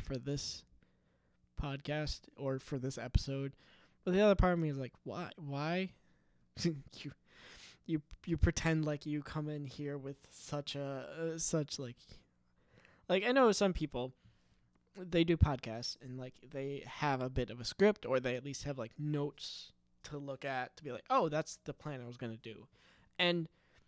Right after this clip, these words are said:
I suppose I could do that, or I suppose I should do that. It, but then each time I don't, I just come in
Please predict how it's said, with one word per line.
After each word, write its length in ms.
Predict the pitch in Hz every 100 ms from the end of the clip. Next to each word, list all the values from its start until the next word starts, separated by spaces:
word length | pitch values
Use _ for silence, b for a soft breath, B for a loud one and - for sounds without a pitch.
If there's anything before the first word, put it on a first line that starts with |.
| _ _ _ _ _ _ - - _ _ _
I 80 | 202
suppose 600 | - 240 - 214 311 277
I 120 | 131
could 420 | - - 135 165
do 160 | 175 190
that, 260 | 113 117 -
or 140 | 131 139
I 20 |
suppose 400 | - 147 185 156
I 140 | 98 -
should 460 | - - 113 160
do 140 | 170 175
that. 320 | 202 226 - B B B _ _ _ _ _ _ _ _ _ -
It, 140 | 175 -
but 200 | 190 185
then 240 | 196 196
each 320 | 185 233 - -
time 540 | 185 185 160 143 143 - -
I 100 | 151
don't, 520 | - 127 117 104 - - -
I 80 | 131
just 180 | 139 -
come 280 | - 196
in 380 | 180 160 160 160